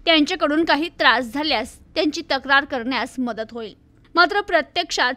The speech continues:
चित्र वेगळं आहे. या ठिकाणी पार्किंगला नियुक्त कर्मचारी बळजबरीनं पैसे घेऊन शंभर रुपये पावती देऊन विना क्रमांकाच्या पावत्या दिल्या जात आहेत. देवस्थानला दानपेटीत लाखो रुपयांची देणगी येते.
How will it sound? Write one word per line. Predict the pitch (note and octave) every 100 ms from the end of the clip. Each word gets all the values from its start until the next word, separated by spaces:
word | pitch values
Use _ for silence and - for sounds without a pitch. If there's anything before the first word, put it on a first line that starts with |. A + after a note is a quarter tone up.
| -
चित्र | C4 B3+ B3
वेगळं | B3 G#3 G3+
आहे. | G3+ A3 - _ _ _ -
या | A#3+ A#3
ठिकाणी | B3 C4 D4 C4+ _ _ _ -
पार्किंगला | D#4+ D4+ F4 F#4 F#4 C4
नियुक्त | C#4 C4+ C#4 D#4+ -
कर्मचारी | F#4+ F4 D4 D#4+ D4 E4 C#4+ - _ _ _
बळजबरीनं | A#3 C4 B3 C4 A#3 D#4+ C#4+
पैसे | D#4+ D4 A#3+ A3+ D4+
घेऊन | C4 D#4 G#3+ - - -
शंभर | - E4+ D4+ E4
रुपये | G4+ G4+ G#4
पावती | G4+ D4 C4+ E4
देऊन | E4 C#4 D4
विना | D#4+ C4 C4+
क्रमांकाच्या | C#4 C4+ C#4 D#4 D#4+ E4 E4+
पावत्या | E4+ A3 A3 C#4
दिल्या | B3 A#3
जात | G#3 A3+ A3
आहेत. | G3+ - - _ _
देवस्थानला | B3 B3 C4 C4+ D#4 C4+ C#4+
दानपेटीत | B3 B2+ B3+ B3+ D#4 C4+ A3 B3 - - _ -
लाखो | D4 D4+ D4 F4
रुपयांची | F#4+ F#4 F4+ F#4+
देणगी | E4 E4+ D#4+
येते. | F4+ F4 - -